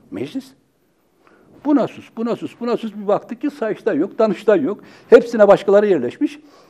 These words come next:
Hatta meclisin kendisi kalkmış. Şu anda saray var. Niçin? Ona sus,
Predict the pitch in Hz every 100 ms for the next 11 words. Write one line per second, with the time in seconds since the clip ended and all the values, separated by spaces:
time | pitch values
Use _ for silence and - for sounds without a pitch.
0 | _ - - - 202 254 120 120 131 311
1 | - 247 262 - 185 - - - - 120
2 | 147 190 277 403 370 98 - _ _ _
3 | _ _ _ 220 320 349 381 - _ _
4 | _ _ 359 330 202 - 214